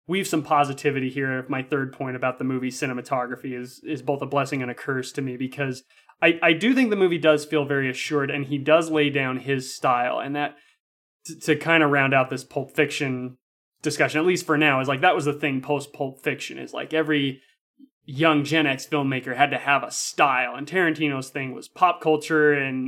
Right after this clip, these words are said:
you know, it was pop songs and ultra violence and snappy dialogue, and, and Lock, Stock is taking so much of that,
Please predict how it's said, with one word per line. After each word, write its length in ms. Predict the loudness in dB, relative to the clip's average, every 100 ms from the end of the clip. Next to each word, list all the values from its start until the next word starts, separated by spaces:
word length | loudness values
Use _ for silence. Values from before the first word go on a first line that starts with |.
| -6
you 60 |
know, 220 | -8 -10 -16 _ _ _ -20 -14 -10
it 60 |
was 140 | -10 -4
pop 320 | 0 0 0
songs 400 | 2 2 2 0
and 100 | 0
ultra 280 | 0 0 2
violence 480 | 4 4 0 -4
and 100 | -6
snappy 340 | -2 -2 -2 -2
dialogue, 540 | 0 2 2 0 0
and, 100 | -2
and 160 | -2 2
Lock, 220 | 2 2
Stock 260 | 0 -2 -2
is 60 |
taking 320 | -4 -2 -2
so 180 | -2 -2
much 220 | -2 -4
of 100 | -6
that, 300 | -2 -2 -4